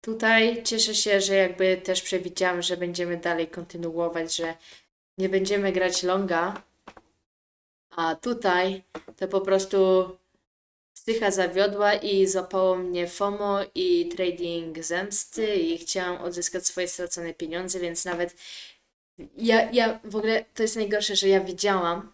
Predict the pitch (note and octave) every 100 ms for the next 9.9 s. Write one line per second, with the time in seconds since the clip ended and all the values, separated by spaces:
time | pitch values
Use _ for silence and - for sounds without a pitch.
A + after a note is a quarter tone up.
0 | - G3 G3 G3 F#3+ G3 F#3+ F#3+ G3 F#3
1 | F3+ - F3 F3+ E3+ F3 A#3 G3 F3 F3+
2 | F3+ - - G#3 G3 E3+ D#3+ D#3+ F3 E3+
3 | F3 F3 E3+ E3+ - - F3 E3+ E3+ F3
4 | F3 - F#3 F3+ F3+ F3 F3 F3+ F3 F3
5 | F3 F3 - - F#3+ - F3 F3 F3 F3
6 | - E3 D#3+ G3+ C4 - _ _ _ _
7 | F#3+ F#3 F#3 F#3 G3 G3+ G3 G3 F3 F#3
8 | A3+ A3 G3 C#3+ - _ - _ _ G3
9 | F#3+ G3+ G3 G3 G3+ F#3+ F#3+ G3+ -